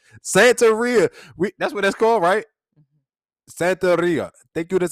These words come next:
Speaker 2: How much
Speaker 1: Santeria.
Speaker 2: people go to
Speaker 1: I'm gonna
Speaker 2: Iceland?
Speaker 1: skeet,
Speaker 2: Put,
Speaker 1: skeet
Speaker 2: see,
Speaker 1: in
Speaker 2: people
Speaker 1: ya.
Speaker 2: put, everybody not, you know, everybody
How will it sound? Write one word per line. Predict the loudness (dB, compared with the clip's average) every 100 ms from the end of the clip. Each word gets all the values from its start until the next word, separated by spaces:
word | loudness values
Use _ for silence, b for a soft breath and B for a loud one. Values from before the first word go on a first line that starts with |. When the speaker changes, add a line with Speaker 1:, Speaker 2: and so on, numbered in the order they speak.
| -4
Speaker 2:
How | -2
much | -2
Speaker 1:
Santeria. | -2
Speaker 2:
people | -2 -2
go | -2
to | -4
Speaker 1:
I'm | -4
gonna | -6
Speaker 2:
Iceland? | -8
Speaker 1:
skeet, | -10 -12 -10
Speaker 2:
Put, | -8
Speaker 1:
skeet | -8 -8
Speaker 2:
see, | -4
Speaker 1:
in | -2
Speaker 2:
people | -2 -6
Speaker 1:
ya. | -8
Speaker 2:
put, | _ _ _ -16
everybody | -16 -14 -16
not, | -14 -16 -18
you | -20 -20
know, | -20 -20 -20
everybody | -20 -20 -20